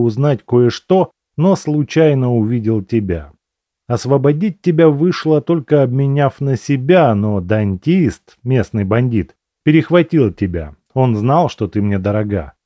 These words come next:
А мы с ним заклятые враги». «Да, меня другие люди забрали у этих наёмников», подтвердила Татьяна. «Они тебя били или...»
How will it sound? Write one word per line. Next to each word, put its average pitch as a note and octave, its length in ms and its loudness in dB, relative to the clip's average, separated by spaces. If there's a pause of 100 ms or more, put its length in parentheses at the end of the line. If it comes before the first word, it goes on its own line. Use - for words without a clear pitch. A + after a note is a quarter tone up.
(440)
А G#2 100 0
мы B2+ 200 2
с - 120 -6
ним F3 200 0
заклятые G#2+ 720 0
враги». F2+ 420 -4 (560)
«Да, F3 280 2
меня D#3+ 260 2
другие E3 520 0
люди D3 280 0
забрали C3+ 500 2
у A2+ 120 2
этих A2 280 -4
наёмников», G#2+ 800 -2 (380)
подтвердила F#2 760 -6
Татьяна. E2 640 -6 (540)
«Они B2 240 0
тебя C3 320 4
били C#3+ 380 0
или...» A2+ 640 2